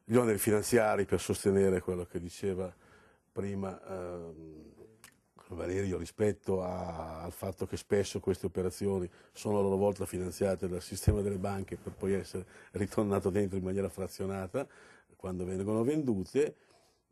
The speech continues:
e quattro altre oneri. Allora, considerato che il costo del lavoro e il costo delle materie prime è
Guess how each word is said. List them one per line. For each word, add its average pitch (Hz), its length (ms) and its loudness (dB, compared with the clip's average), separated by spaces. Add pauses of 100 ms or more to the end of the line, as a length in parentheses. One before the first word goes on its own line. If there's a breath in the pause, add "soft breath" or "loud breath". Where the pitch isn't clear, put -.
(220)
e 131 140 -2
quattro 95 300 -4
altre 87 160 -4
oneri. 92 300 -4
Allora, 104 400 -2
considerato 131 680 4
che 95 300 -4 (480 soft breath)
il 92 180 -10
costo 139 360 2
del 117 160 4
lavoro 95 600 0 (840 loud breath)
e 101 160 2
il 101 140 0
costo 113 340 2
delle 101 140 4
materie 95 380 2
prime 101 420 2
è 90 100 -4